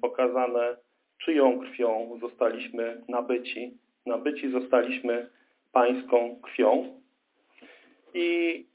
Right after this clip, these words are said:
też jest tutaj taka zachęcająca rzecz, pokazująca nam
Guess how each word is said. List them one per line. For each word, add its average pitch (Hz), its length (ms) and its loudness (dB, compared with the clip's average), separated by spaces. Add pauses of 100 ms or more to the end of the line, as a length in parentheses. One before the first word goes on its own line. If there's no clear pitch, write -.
(120)
też 180 600 4 (240)
jest 170 300 2
tutaj 160 640 6 (760)
taka 135 680 6
zachęcająca 175 840 6
rzecz, 110 480 -4 (520)
pokazująca 160 760 6
nam 151 380 4